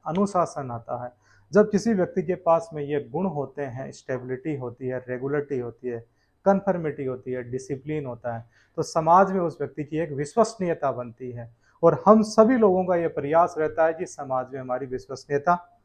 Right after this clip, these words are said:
बने, लोग हम पे विश्वास करें, हमें विश्वसनीय माने।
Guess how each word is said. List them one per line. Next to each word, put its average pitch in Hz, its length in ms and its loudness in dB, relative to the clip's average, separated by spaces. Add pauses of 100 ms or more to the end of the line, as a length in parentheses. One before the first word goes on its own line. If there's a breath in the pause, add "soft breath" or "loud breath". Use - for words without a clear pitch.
(380)
बने, 131 380 -2
लोग 180 340 6
हम 175 120 -2
पे 190 160 2
विश्वास 160 680 2
करें, 139 220 -12 (220)
हमें 175 180 -2
विश्वसनीय 208 680 4
माने। 139 300 -2